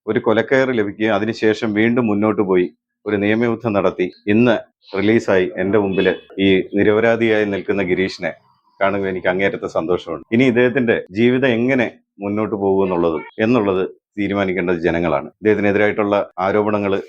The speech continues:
പൂർണ്ണമായും ശരിയല്ല എന്നും ഒരിക്കലും ഗിരീഷിനെ പ്രതിയാക്കാൻ, ഈ കേസിൽ പ്രതിയാക്കാൻ സാധിക്കത്തില്ല എന്നും പ്രത്യേകമായിട്ട്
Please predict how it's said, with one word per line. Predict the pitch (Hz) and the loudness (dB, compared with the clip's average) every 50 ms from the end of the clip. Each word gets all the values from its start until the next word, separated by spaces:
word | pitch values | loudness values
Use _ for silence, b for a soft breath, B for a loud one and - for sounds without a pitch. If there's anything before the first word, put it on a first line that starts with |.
| - - - - - - - - | -14 -18 -16 -16 -16 -12 -4 0
പൂർണ്ണമായും | 101 110 117 123 131 131 131 123 127 127 123 113 | 2 4 4 4 2 2 2 2 0 0 -2 -4
ശരിയല്ല | - - 101 92 110 113 104 101 98 92 | -6 -4 -2 0 2 2 2 2 2 0
എന്നും | 87 87 87 - - | 0 -2 -8 -12 -10
ഒരിക്കലും | 92 95 95 98 110 107 101 | -10 -8 -6 -4 -4 -2 -2
ഗിരീഷിനെ | 95 92 98 95 - - 101 | -2 -2 -2 -4 -6 -8 -8
പ്രതിയാക്കാൻ, | - - 92 92 107 107 107 104 - 107 98 95 - - _ _ _ _ - | -6 -4 -2 0 2 2 2 2 0 -2 -4 -4 -4 -8 _ _ _ _ -10
ഈ | 107 101 | -6 -2
കേസിൽ | 110 107 95 - - - | -2 -2 -2 -2 -6 -4
പ്രതിയാക്കാൻ | 90 92 101 107 95 110 101 | -2 0 2 2 2 0 -2
സാധിക്കത്തില്ല | - - 101 95 95 113 98 101 98 104 98 92 90 | -2 0 0 2 2 0 -2 -4 -2 -2 -2 0 0
എന്നും | 87 85 85 90 - _ _ _ - | -2 -2 -4 -8 -10 _ _ _ -14
പ്രത്യേകമായിട്ട് | 90 87 - 113 107 107 104 101 95 85 78 92 | -10 -4 0 0 2 2 2 0 -2 -2 -2 -4